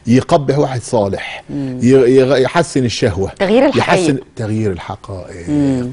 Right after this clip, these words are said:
Speaker 1: الشعر ده كان زمان بطريقة
Speaker 2: آه،
Speaker 1: الإعلام
Speaker 2: ال-،
Speaker 1: زمان، هو ده
Speaker 2: الهجاء
Speaker 1: إعلام
Speaker 2: ومش-،
Speaker 1: العرب.
Speaker 2: آه.
Speaker 1: إعلام العرب.
Speaker 2: مم.
Speaker 1: إن هو شعر غير الحقائق.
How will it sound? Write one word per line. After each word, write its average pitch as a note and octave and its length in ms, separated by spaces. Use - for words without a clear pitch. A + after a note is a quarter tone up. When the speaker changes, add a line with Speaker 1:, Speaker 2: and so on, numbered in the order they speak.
Speaker 1:
الشعر A#2+ 480
ده D3 180
كان A2+ 360
زمان C3+ 920
بطريقة C3 600
Speaker 2:
آه، - 20
Speaker 1:
الإعلام C#3 400
Speaker 2:
ال-، A#2+ 40
Speaker 1:
زمان، C3+ 420
هو C#3 180
ده D3+ 80
Speaker 2:
الهجاء F#3 140
Speaker 1:
إعلام D#3 200
Speaker 2:
ومش-، D3+ 40
Speaker 1:
العرب. C3 300
Speaker 2:
آه. C#3+ 220
Speaker 1:
إعلام C#3+ 280
العرب. A#2+ 300
Speaker 2:
مم. C#3 240
Speaker 1:
إن A2+ 180
هو C#3 220
شعر D#3 300
غير C#3+ 240
الحقائق. - 500